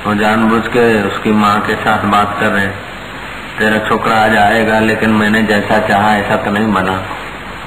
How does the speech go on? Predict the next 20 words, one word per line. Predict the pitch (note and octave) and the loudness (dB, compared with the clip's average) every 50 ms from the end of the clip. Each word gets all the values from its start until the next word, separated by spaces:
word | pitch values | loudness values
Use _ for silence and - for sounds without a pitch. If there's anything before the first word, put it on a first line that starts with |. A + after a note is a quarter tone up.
| - - - - - - - - - | -12 -12 -8 -6 -6 -4 -4 -2 0
शास्त्री | A2 G#2+ G#2 G#2 - - G#2+ G#2+ | 0 0 0 0 0 -2 -2 0
की | G#2 A2 | 0 0
पदवी | G#2 - - G#2+ G#2+ A2 A2+ A#2 | -2 0 0 0 2 2 4 4
लेके | G#2+ G#2+ G#2 - A2 | 4 4 2 2 0
आएगा। | G2+ F#2 F#2+ G#2 G#2 G2+ G2 F#2+ F#2+ - - - - - - - - - - - - - - - - - - - - - - - - - - - - - - - - - - - - - - - - - - F#2+ | 2 2 2 2 2 2 2 0 -2 -2 -2 -4 -4 -4 -4 -6 -6 -8 -10 -10 -10 -12 -12 -12 -10 -10 -10 -10 -12 -12 -12 -12 -12 -12 -12 -12 -12 -12 -12 -12 -12 -12 -12 -14 -14 -14 -14 -14 -12 -10 -6 -4
मैंने | F#2+ G2+ A2 A2 | -2 0 2 0
उसके | A2 - - B2+ | 0 0 2 2
बारे | A2 G#2+ G#2+ G#2+ A2+ A2+ | 2 4 4 4 4 4
में | A2+ A2+ G#2+ - | 2 0 0 -2
सुना, | A#2 A#2 A#2 A2+ | -2 0 2 2
ऐसा | A2+ A2 A2 - A2+ | 2 2 2 0 0
कोई | - - A3 | 0 0 0
खास | - - - - G2+ A2+ - - - | 0 0 0 2 2 2 2 0 -2
तरक्की | - A2+ A2+ G#2+ - - A2+ | -2 -2 -2 -2 -2 0 0
नहीं | A2 G#2+ G#2+ G#2 | 2 2 0 0
किया। | - G2+ F#2 F#2 - - - - - - - - - - - - - - - - - - - - - - - - - - - - - - - - - - - - - - - - - - - - - - - - - - - - - - - - - - - - - - - - - - - - - - - - - - | -2 -4 -4 -4 -6 -8 -10 -10 -10 -12 -12 -12 -12 -12 -12 -12 -12 -12 -12 -12 -12 -12 -12 -12 -12 -12 -12 -12 -12 -12 -12 -12 -12 -12 -12 -12 -12 -14 -14 -14 -14 -14 -14 -14 -14 -14 -14 -14 -14 -14 -14 -14 -14 -14 -14 -14 -14 -14 -12 -12 -12 -14 -14 -14 -14 -14 -14 -14 -14 -12 -12 -12 -12 -12 -12 -12 -10 -6
मैंने | F#2+ G2 G2+ G#2 G#2 | -4 -2 0 0 2
जांच | G2 G2 G2 G#2 G2+ G2 A2 | 2 2 2 2 0 0 -2
लगवाई | G#2 G#2 G#2+ A2+ A2+ A2+ A2+ | 0 0 2 2 2 2 2
है, | G#2+ F#2+ G2 G2+ - | 2 0 -2 -2 -4